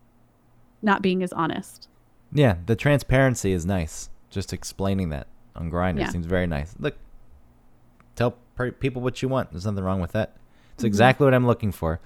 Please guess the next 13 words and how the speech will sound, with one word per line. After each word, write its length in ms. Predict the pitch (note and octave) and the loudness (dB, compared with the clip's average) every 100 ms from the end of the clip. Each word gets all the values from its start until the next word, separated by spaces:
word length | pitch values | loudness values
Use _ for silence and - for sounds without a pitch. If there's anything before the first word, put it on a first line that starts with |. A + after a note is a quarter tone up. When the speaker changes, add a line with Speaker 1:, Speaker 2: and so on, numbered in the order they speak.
| - - | -16 -6
Speaker 2:
You 120 | G2 A2+ | 4 4
don't 160 | B2 | 4
fit 220 | - C3 | 4 4
that, 260 | - D#3+ - | 6 6 4
you 100 | A2 | 2
don't 180 | A2 F2+ | 2 4
waste 280 | G#2+ G#2 - | 2 2 -2
your 80 | G#2 | -2
time 260 | A2+ A#2 | 0 2
with 140 | A2 G2+ | 2 4
them. 320 | C3+ C#3 C3 - - - - - - - - - - - - | 4 4 0 -8 -18 -18 -18 -20 -20 -20 -20 -20 -20 -20 -12
You're 100 | - | -4
not 300 | G2 G2+ G#2 | 2 2 2